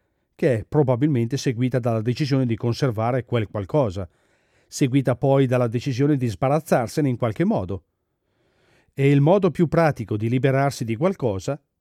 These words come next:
è il tempo. Quello è il modo di liberarsi dei vecchi facsimili usati,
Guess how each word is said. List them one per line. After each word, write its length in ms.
è 100
il 240
tempo. 460
Quello 460
è 60
il 160
modo 240
di 120
liberarsi 520
dei 140
vecchi 280
facsimili 500
usati, 560